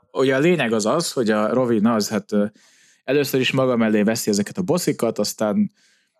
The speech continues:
hát ugye rajta cs-, rajta csapnak a személyék, de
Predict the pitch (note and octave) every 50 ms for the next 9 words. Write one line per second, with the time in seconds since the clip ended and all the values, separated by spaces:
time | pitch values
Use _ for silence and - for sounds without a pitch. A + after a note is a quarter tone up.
0 | _ _ - C#3 - A#2 A#2 C3 C3+ C3 - C3 A#2 - - - B2+ C3+ C3 A2
1 | - A#2 G#2+ G#2 G2+ - A#2 G#2+ - - G2+ G2+ - - - C#3+ D#3 E3 D#3 C3+
2 | B2 A2+ A2+ A2+ - - - - - - - G#2 G#2 G2+ G2+ G2 G2 - -